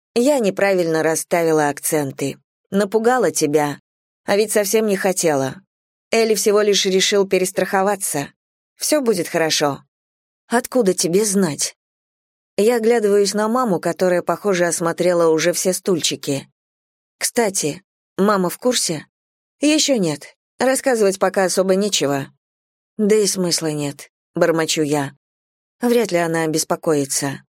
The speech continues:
Эштон поджимает губы. «Вообще-то она вся на нервах из-за Джейка, потому что его выпустили. Все из-за этого на нервах». «Нет,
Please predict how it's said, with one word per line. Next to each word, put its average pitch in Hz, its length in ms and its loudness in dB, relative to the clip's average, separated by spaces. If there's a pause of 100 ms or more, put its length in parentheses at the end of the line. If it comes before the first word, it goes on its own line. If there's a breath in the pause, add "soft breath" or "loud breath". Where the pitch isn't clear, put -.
(540)
Эштон 240 380 0
поджимает 196 540 0
губы. 151 460 -2 (760)
«Вообще-то 220 560 2
она 196 180 0
вся 202 240 0
на 196 120 0
нервах 202 460 0
из-за 156 320 0
Джейка, 156 640 -2 (420)
потому 175 320 -2
что - 180 -4
его 165 240 2
выпустили. 156 760 -6 (500)
Все - 360 0
из-за 156 220 -2
этого 151 340 0
на 156 160 0
нервах». 139 540 -4 (760)
«Нет, 277 440 0